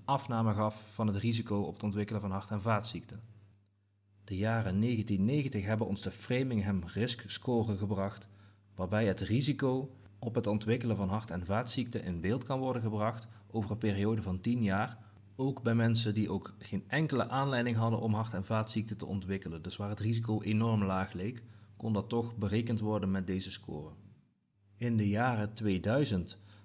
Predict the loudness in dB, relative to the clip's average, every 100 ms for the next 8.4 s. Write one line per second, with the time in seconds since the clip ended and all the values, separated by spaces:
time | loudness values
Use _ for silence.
0 | -16 -4 0 2 2 2 4 4 4 2
1 | 2 2 2 -2 -4 -4 -4 -2 -4 -4
2 | -4 -2 -4 -4 -4 -2 0 -2 0 -2
3 | 0 0 0 0 0 -2 -4 -10 -18 -20
4 | -16 -4 -2 -2 -2 0 2 2 2 2
5 | 2 -2 -4 -4 -6 -6 -4 0 0 0
6 | -2 -4 -2 0 2 2 2 2 0 -2
7 | 0 0 0 -2 -4 -6 -4 -4 -4 -6
8 | -6 -6 -8